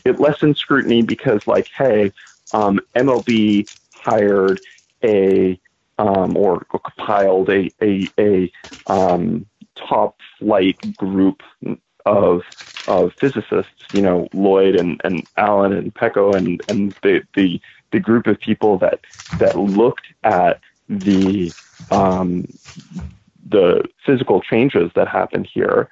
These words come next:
Going forward, my guess is, is that those people or people like them will continue to be engaged. And of course, I think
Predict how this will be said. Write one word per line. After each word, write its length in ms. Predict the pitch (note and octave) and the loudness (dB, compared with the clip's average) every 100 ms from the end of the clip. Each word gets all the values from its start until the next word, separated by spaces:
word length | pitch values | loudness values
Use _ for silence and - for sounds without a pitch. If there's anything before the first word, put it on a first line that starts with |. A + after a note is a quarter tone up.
| - _ _ _ _ _ _ _ - B2+ | -14 _ _ _ _ _ _ _ -16 -4
Going 320 | D3+ C3 B2+ | 0 2 0
forward, 540 | - C3+ C3 B2 G#2 | 0 0 2 2 2
my 200 | A2 G#2+ - | 0 -2 0
guess 220 | G2+ A2+ - - - | -2 -2 -6 -10 0
is, 340 | G#2 F#2+ F#2+ - _ _ _ - | 2 2 0 -4 _ _ _ -2
is 160 | A2+ - | -2 0
that 300 | - G#2 - - _ _ _ | 0 2 0 -4 _ _ _
those 340 | A2 G2+ G#2 | 0 2 2
people 320 | - A2 - G#2+ | -2 -4 2 2
or 120 | G2+ | 2
people 300 | - G#2+ G2+ | -2 -2 2
like 240 | G2 A#2+ | 2 0
them 240 | - F#2+ F#2+ | 0 0 2
will 220 | G2+ - | 0 -2
continue 440 | - G#2+ - A#2+ | -2 -2 2 2
to 60 | G#2+ | 2
be 200 | F#2+ G2 | 2 2
engaged. 480 | F#2+ C#3+ C3 A2+ - - | 2 2 2 0 -4 -2
And 80 | |
of 100 | C3+ | 0
course, 220 | - C3+ - | 0 0 0
I 100 | B2 | 0
think 220 | B2+ | -2